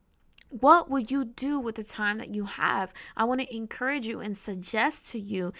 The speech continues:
that you carve out a moment of gratitude in your day. Carve out a moment of gratitude, and you'll see how your mindset will start shifting and not just thinking about the pressures and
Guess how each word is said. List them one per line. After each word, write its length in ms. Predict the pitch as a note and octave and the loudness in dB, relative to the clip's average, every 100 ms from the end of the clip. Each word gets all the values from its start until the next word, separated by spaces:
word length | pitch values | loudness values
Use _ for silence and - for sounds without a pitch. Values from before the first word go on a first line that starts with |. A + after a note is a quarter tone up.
| - - | -12 -4
that 200 | G3 - | 0 2
you 200 | F#4+ F4 | 4 2
carve 320 | - B3+ D#4+ | 2 4 4
out 140 | F4 E4+ | 2 0
a 60 | |
moment 360 | C4+ G#3+ A3+ A#3 | 0 0 -2 -4
of 140 | A#3+ | -8
gratitude 680 | - G#3 B3 D4 - A3 G#3+ | -8 -4 -4 -2 -4 -4 -6
in 160 | G#3+ | -4
your 140 | A3+ A3+ | -2 -2
day. 520 | G3+ G3+ D4 - G#3 - - - - - | -4 -4 -4 -6 -10 -16 -20 -20 -20 -16
Carve 380 | - C4+ D4+ D#4+ | -4 0 0 2
out 180 | C4 C4+ | 4 4
a 80 | A#3+ | 2
moment 580 | G#3+ G3+ G#3+ A#3 A#3+ - | -4 -4 -2 -4 -4 -6
of 180 | G3+ G3+ | -8 -8
gratitude, 640 | - G3 G3+ G3 - G3 F#3+ | -4 -2 -2 -6 -8 -8 -6
and 180 | G#3 | -4
you'll 160 | G#3 B3+ | -2 -2
see 300 | C4 - B3+ | -2 -2 -4
how 180 | A#3 A3 | -6 -6
your 240 | G#3 G3 | -6 -8
mindset 680 | F#3+ F#3+ F#3+ G#3 G#3 - F#3+ - - - - | -8 -8 -6 -6 -6 -2 -2 -4 -12 -18 -4
will 100 | A3 | 0
start 360 | - A3 G#3+ | 2 2 0
shifting 680 | - - A3+ A3+ - A3 G3+ | -2 -4 -4 -8 -8 -8 -6
and 140 | G#3 | -4
not 200 | G#3 A3+ | -2 -2
just 220 | A3+ G#3+ - | -2 -4 -4
thinking 320 | A#3 A3 G#3 | -6 -6 -8
about 420 | G3+ G3+ F#3+ F#3 | -4 0 2 0
the 80 | F#3 | -6
pressures 720 | - - G#3+ - G3 F#3 F#3 | -6 -4 -2 -2 -4 -6 -6
and 240 | - G3 | -6 -6